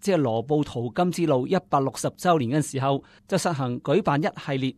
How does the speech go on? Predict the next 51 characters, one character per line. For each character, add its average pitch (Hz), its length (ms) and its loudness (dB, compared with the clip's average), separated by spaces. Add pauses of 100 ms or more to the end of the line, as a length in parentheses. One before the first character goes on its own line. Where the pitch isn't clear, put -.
唔 123 120 -4
同 127 180 -4
形 117 180 -4
式 185 140 -4
嘅 151 160 -2
活 127 120 -2
動。 131 280 -2 (480)
據 180 100 0
佢 165 140 0
哋 165 160 2
講 135 220 0
呢， 190 120 0 (240)
喺 170 180 0
紀 147 220 -2
念 135 220 2
呢 170 240 -8
一 180 60 -2
個 151 100 0
偉 131 220 2
大 127 180 0
歷 120 180 -4
史 151 200 -4
事 120 300 -8
件 127 160 -2
嘅 160 60 2
同 107 280 -8
時 120 140 -10
呢， 170 180 0 (200)
就 147 140 0
弘 131 240 4
揚 131 240 2
華 120 220 2
人 120 320 -2
喺 151 180 -2
澳 170 160 2
洲 202 220 2
多 190 260 4
元 127 180 -2
文 107 180 -4
化 135 200 0
社 123 240 -4
會 127 160 0
中 170 260 0 (140)
所 147 180 0
做 135 280 0
出 - 140 -8
嘅 147 140 -2
重 117 220 -4
要 127 120 -2
貢 123 200 -4
獻， 127 260 -2